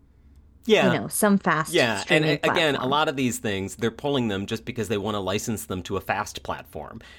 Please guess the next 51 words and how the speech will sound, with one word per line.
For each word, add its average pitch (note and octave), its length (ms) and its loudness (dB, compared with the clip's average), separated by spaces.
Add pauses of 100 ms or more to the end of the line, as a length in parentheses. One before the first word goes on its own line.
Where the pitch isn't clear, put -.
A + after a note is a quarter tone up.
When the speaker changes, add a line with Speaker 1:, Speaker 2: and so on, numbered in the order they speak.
Speaker 1:
And A2 80 0
again, F2+ 180 4
fast, A2 580 -2 (120)
free, B2+ 340 -2
Speaker 2:
Right. G2 100 -2
Speaker 1:
ad-supported, G#2+ 800 -2 (140)
T F#2+ 220 -6
V. F2+ 440 -4 (200)
What A2+ 300 4
a A2 40 0
concept. G#2 680 -2 (340)
Uh, G#2+ 200 4
and B2+ 160 2
so C3 160 2
I C#3 100 2
think E3+ 260 -4
some D3+ 240 0
of B2 100 -2
these A2+ 180 -2
will G2+ 100 -4
pop - 220 -10
back - 240 -12
up. - 360 -18
Um, E2 380 -4 (200)
the B2+ 100 4
weirdest B3+ 420 -2
one F2 200 -4
in F2 80 -6
that E2+ 180 -8
list G2 260 -6
is C#3 140 -4
Super C4 320 0
Pumped, - 340 -6
because C3+ 220 -2
that D#3 200 -2
is F#3 200 -2
supposed D3 420 -4
to A#2+ 60 -8
be C3 120 -4
an B2+ 100 0
anthology A#2 600 -2
series, A#2 480 -4
and A#2 160 -4
the A#2+ 60 -4
second C#3+ 300 -2
season's A2+ 460 -4
supposed B2+ 340 -6
to G#2 60 -12
be A#2+ 80 -4
about G2+ 240 -6
Facebook, D3 520 -4